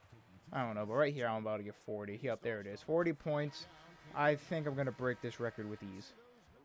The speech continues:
All right, start of the third quarter. I am officially eight points away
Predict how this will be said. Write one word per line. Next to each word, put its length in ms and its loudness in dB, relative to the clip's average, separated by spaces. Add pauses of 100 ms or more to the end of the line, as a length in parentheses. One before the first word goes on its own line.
(140)
All 80 0
right, 280 4
start 340 4
of 60 4
the 60 2
third 260 2
quarter. 300 2
I 160 8
am 100 4
officially 540 0
eight 240 4 (240)
points 440 0
away 540 8